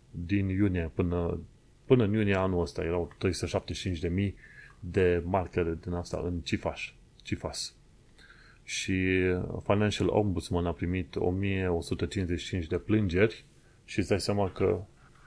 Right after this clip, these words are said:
undeva cam o treime din acele plângeri sunt chiar pe bune, nu trebuiau să fie închise conturile respective.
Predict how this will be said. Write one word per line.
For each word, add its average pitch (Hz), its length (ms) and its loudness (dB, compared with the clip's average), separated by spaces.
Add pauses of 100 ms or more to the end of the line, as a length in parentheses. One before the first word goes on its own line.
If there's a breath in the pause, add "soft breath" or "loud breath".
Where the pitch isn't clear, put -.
(140)
undeva 101 340 4
cam 98 160 0
o 95 80 4
treime 101 280 4
din 90 100 -2
acele 87 340 0
plângeri 92 460 0
sunt - 400 -4
chiar 107 160 4
pe - 160 0
bune, 92 280 2
nu 98 80 2
trebuiau 90 320 2
să - 120 -10
fie 90 140 -2
închise 85 320 -6
conturile 85 640 -2
respective. 87 600 -4